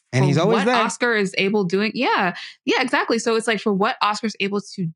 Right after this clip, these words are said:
Speaker 2: do, like, I know it's not the same level as Lando, but,
Speaker 1: Mm-hmm.
Speaker 2: like, that's a little bit scary to me to be right on his heels as inexperienced as he is. Is only gonna get
Speaker 1: Oh.
Speaker 2: better, and Lando's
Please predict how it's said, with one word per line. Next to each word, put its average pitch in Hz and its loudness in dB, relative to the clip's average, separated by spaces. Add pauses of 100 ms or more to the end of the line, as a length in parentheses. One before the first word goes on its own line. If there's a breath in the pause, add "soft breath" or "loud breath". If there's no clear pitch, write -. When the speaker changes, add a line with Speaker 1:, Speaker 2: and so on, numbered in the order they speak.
(140)
Speaker 2:
do, 190 0
like, 190 0
I 175 2
know 175 2
it's 180 -4
not 175 0 (220)
the 165 2
same 170 0
level 151 2
as 151 -2
Lando, 180 0 (220 loud breath)
but, 143 0
Speaker 1:
Mm-hmm. 147 2
Speaker 2:
like, 165 -2
that's 165 0
a 269 -2
little 269 -2
bit 254 -2
scary 220 -2
to 220 -4
me 180 0
to 170 -8
be 180 -2 (600 soft breath)
right 170 2
on 208 2
his 185 -2
heels 175 -2 (420 loud breath)
as 170 0 (120)
inexperienced 190 -2
as 165 0
he 214 -6
is. 175 -2 (1080 soft breath)
Is 170 -2
only 220 0
gonna 208 0
get 453 2
Speaker 1:
Oh. 494 -2
Speaker 2:
better, 151 0
and 175 2
Lando's 202 0